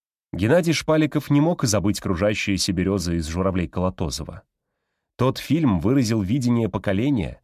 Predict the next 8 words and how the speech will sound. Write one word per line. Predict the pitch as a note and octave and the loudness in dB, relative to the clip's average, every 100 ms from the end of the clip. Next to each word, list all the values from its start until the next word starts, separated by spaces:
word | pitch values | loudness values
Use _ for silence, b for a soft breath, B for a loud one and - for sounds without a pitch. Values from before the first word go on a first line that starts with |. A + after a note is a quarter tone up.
| _ _ | _ _
входившего | - G#2+ A#2+ D#3 - G#2+ | -4 0 2 0 0 -2
в | F#2+ | -2
жизнь | E2 A#2+ D3+ A2 | -2 -2 0 -2
в | D2+ | -2
конце | G2 F#2 - C#3 | -2 -2 -2 -2
тысяча | B2 C3+ C#3 - | -2 -2 -2 -4
девятьсот | A#2 A2 - - | -4 -2 -2 -2
пятидесятых. | B2 - B2 C3 C#3 G2 - - | -6 -4 -4 -2 -2 -4 -10 -20